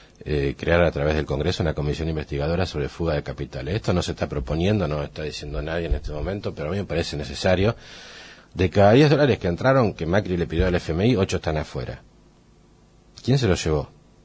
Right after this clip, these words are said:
¿Quién los compró? ¿A dónde? Se dice que la semana pasada hubo cinco personas en el país que compraron más de cincuenta millones de dólares cada uno. ¿Quiénes son? ¿Dónde están? Este, pedimos deuda externa,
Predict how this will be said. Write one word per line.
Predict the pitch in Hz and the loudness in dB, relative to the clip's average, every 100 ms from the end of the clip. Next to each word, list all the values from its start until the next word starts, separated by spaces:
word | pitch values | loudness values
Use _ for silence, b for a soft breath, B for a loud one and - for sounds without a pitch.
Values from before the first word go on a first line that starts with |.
| _ _ _ _ _ _ - | _ _ _ _ _ _ -4
¿Quién | - 123 | 2 4
los | 117 | 4
compró? | 92 85 85 71 - - - - _ - | 2 2 4 2 0 -12 -20 -20 _ -2
¿A | 78 | 2
dónde? | 101 98 73 | 6 4 2
Se | 71 90 | 0 0
dice | 147 | 2
que | 87 | 0
la | 80 | -2
semana | 82 90 90 | 0 -2 0
pasada | 85 127 | 0 2
hubo | 127 | 0
cinco | 165 165 175 | 2 0 0
personas | 95 - 120 101 | -2 -2 0 0
en | |
el | 85 | 0
país | 82 113 | -2 -2
que | 113 | -2
compraron | 82 90 87 | -2 -2 2
más | 95 | 2
de | 92 | 2
cincuenta | 85 87 90 | 0 -2 -2
millones | 82 82 90 87 | -2 -2 -2 0
de | |
dólares | 85 82 80 | 0 0 -2
cada | 73 80 | -4 -2
uno. | 71 71 | -2 -2
¿Quiénes | 131 131 | -2 -2
son? | - 64 - - - - - _ - _ _ _ _ _ _ _ | -4 -6 -4 -6 -6 -18 -20 _ -20 _ _ _ _ _ _ _
¿Dónde | - 104 107 | 0 2 2
están? | - 71 65 B B B B B B B | 2 -2 -4 B B B B B B B
Este, | - 76 - 82 78 73 | -4 -2 0 0 0 -2
pedimos | - 85 143 117 | -2 0 2 2
deuda | 101 107 | 2 0
externa, | - 117 151 113 | 0 0 2 2